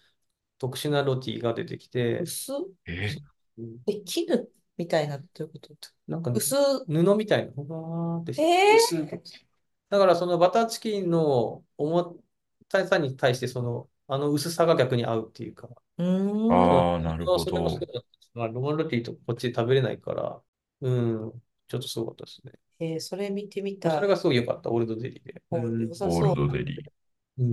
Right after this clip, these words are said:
Speaker 1: ん。
Speaker 2: カシミールってめちゃめちゃ辛いカレーやと思ってました、私。
Speaker 1: あれはなんかカシミールカレーっていう名前つけちゃったんだけど、
Speaker 2: あ、あ、また、
Speaker 1: カシミールって関係ないんだよね。
Speaker 2: あ、関係ないんですね。
Speaker 1: そうそう。あれ本当は違う名前だったのが間違ってついちゃったっていうあれも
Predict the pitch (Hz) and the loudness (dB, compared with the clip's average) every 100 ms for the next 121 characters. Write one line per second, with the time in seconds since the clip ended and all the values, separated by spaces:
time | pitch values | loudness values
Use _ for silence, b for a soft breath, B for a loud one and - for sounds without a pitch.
0 | 113 113 - - 427 494 349 220 202 185 | -2 -4 -4 -2 4 6 8 6 2 -2
1 | 190 240 247 247 247 240 240 220 165 165 | 2 4 4 4 2 6 6 6 4 4
2 | 160 151 147 143 139 139 - 143 135 - | 4 6 2 0 -10 -10 -14 -18 -18 -20
3 | - _ - - - _ _ _ 220 247 | -20 _ -20 -18 -20 _ _ _ -8 -6
4 | 254 - 170 220 226 233 233 220 170 131 | -6 -6 -4 -2 0 0 0 2 0 -2
5 | - 117 113 110 113 131 170 170 - 175 | -4 -2 -2 -4 2 4 4 4 0 -4
6 | 143 - _ 120 101 123 - 113 110 - | -4 -10 _ -8 -8 -12 -8 -6 -6 -10
7 | - 170 165 160 - 170 - 190 196 180 | -14 -12 -12 -10 -6 -4 -4 -6 -4 -4
8 | 175 175 247 - 127 127 123 113 - 110 | -4 -2 -4 -2 -2 0 0 -2 -4 -4
9 | - 123 - 269 262 285 240 170 190 147 | -4 -6 -2 -2 0 2 4 4 2 -2
10 | - 127 117 - - 208 214 226 214 208 | -4 -4 -4 -8 -4 0 2 2 2 0
11 | 180 190 190 190 190 190 135 117 113 123 | 2 2 4 4 4 2 0 -2 2 2
12 | 165 170 156 131 110 - - 113 113 113 | 4 2 2 -2 -4 -8 -10 -10 -10 -12
13 | - 113 110 120 | -12 -12 -12 -14